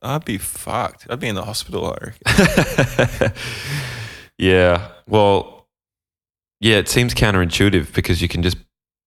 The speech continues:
Speaker 1: Brush 'em off?
Speaker 2: brush 'em off. You can brush your gums
Speaker 1: <laughs>
Speaker 2: off. And, um,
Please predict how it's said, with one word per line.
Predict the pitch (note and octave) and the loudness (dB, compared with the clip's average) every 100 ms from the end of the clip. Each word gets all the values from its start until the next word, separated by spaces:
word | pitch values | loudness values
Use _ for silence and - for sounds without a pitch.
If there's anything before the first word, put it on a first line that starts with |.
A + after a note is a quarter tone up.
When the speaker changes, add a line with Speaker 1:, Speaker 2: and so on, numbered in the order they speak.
| _ | _
Speaker 1:
Brush | G2+ F#2 - | -6 -6 -4
'em | G2 | -2
off? | C#3+ - _ | -4 -6 _
Speaker 2:
brush | F2+ F#2 - | -2 0 2
'em | F2 | 2
off. | G#2+ - - | 0 -4 -2
You | |
can | F#2 | 2
brush | F#2+ F#2+ | 2 4
your | B2+ | 2
gums | F2 F2 E2+ | 4 4 4
Speaker 1:
<laughs> | D#2+ | 2
Speaker 2:
off. | - - - _ _ _ _ _ _ _ _ _ _ _ - | 0 -4 -6 _ _ _ _ _ _ _ _ _ _ _ 0
And, | F2 E2+ | 0 4
um, | E2+ E2+ D#2+ | 2 2 0